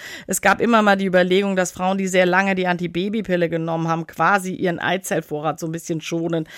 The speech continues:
Da, vielleicht kann man da ein Viertel, halbes Jahr, äh, aber, äh, mit rausholen, aber eigentlich nein. Also die Studien, die ich kenne,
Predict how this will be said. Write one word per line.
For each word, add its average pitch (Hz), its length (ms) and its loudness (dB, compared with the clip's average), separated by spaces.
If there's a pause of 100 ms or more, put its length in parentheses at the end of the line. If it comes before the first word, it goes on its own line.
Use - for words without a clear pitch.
(600)
Da, 175 320 0
vielleicht 175 320 4
kann 180 140 -2
man 165 120 2
da 156 60 4
ein 160 160 2
Viertel, 170 340 2
halbes 160 320 -2
Jahr, 160 400 4
äh, - 300 -16
aber, 160 420 2
äh, 156 280 0
mit 165 260 -2
rausholen, 180 880 2
aber 160 240 4
eigentlich 160 420 0
nein. 147 280 -2
Also 175 200 -2
die 180 160 -4
Studien, 233 360 -2
die 180 120 -2
ich 180 120 -6
kenne, 180 320 4